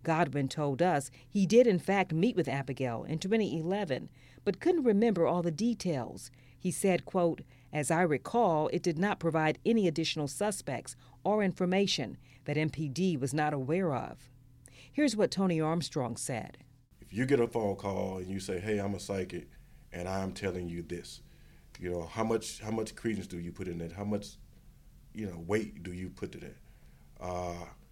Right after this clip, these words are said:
Speaker 2: how can you go to somebody from, a representative from the A G's office and say, "I developed a suspect because a psychic told me to"? You know, it's not exact science or whatever.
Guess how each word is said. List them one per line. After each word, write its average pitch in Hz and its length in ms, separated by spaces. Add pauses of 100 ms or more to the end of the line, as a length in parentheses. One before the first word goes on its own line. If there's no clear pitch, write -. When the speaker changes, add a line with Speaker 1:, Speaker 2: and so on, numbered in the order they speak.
(220)
Speaker 2:
how 123 260
can 123 200
you 117 100
go 113 220
to 110 240
somebody 107 420
from, 101 560
a 98 100
representative 104 560
from 104 120
the 98 80
A 104 100
G's 101 260
office 95 280
and 90 100
say, 92 420 (380)
"I 95 140
developed 98 400
a 87 40
suspect 95 440
because 87 280
a 80 60
psychic 87 340 (200)
told 98 200
me - 100
to"? - 140
You 101 120
know, 95 80
it's 92 160
not 107 180
exact 92 380
science 87 640
or 87 80
whatever. 87 420